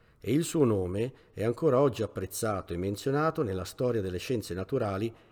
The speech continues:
non solo per la precisione e la dedizione con cui svolgeva la sua attività di studioso,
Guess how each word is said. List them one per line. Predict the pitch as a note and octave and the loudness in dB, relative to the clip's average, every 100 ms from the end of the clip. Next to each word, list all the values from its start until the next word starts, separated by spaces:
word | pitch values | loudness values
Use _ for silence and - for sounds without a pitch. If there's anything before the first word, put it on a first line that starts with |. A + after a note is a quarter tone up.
| _ | _
non | G2+ A2 | -2 0
solo | G#2 - G3 C3+ G2 | 0 2 4 6 4
per | G#2+ G2 | 2 -2
la | G2 | -2
precisione | G#2 - F#2 F2 A#2+ B2+ A#2 G2 - - | -4 -6 -6 -2 0 2 0 -2 -10 -6
e | G#2+ | -2
la | A2 | 0
dedizione | G#2+ G#2 G#2 D3+ D3 B2 | 0 -4 -4 2 2 2
con | A2 G#2 | 0 -2
cui | - C3 | 0 0
svolgeva | G2 G#2+ G2 B2 A#2 G2+ | 2 0 2 2 2 0
la | |
sua | G2 A2+ | 0 -2
attività | G2 G#2 G2 - G#2+ | -2 -2 -2 0 -2
di | G2 | -2
studioso, | - F#2+ F#2+ F#2+ E2+ E2+ | -4 -4 0 0 -2 -6